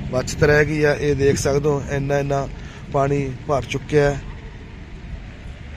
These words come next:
ਇਹ ਬਹੁਤ ਜ਼ਿਆਦਾ ਪਾਣੀ ਭਰ ਚੁੱਕਿਆ, ਬਿਜਲੀ ਦੀਆਂ ਤਾਰਾਂ ਵੀ ਪਈਆਂ।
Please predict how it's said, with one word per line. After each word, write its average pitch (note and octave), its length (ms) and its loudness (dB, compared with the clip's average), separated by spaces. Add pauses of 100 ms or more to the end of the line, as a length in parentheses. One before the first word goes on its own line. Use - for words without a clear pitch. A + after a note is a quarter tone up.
(580)
ਇਹ C3 220 2 (160)
ਬਹੁਤ C3+ 260 4
ਜ਼ਿਆਦਾ C3 460 2 (320)
ਪਾਣੀ C3+ 240 0
ਭਰ C3 220 0
ਚੁੱਕਿਆ, C3 400 0
ਬਿਜਲੀ B2 300 -2
ਦੀਆਂ C3 160 -2
ਤਾਰਾਂ B2 320 -2
ਵੀ C3 160 -2
ਪਈਆਂ। C3 260 0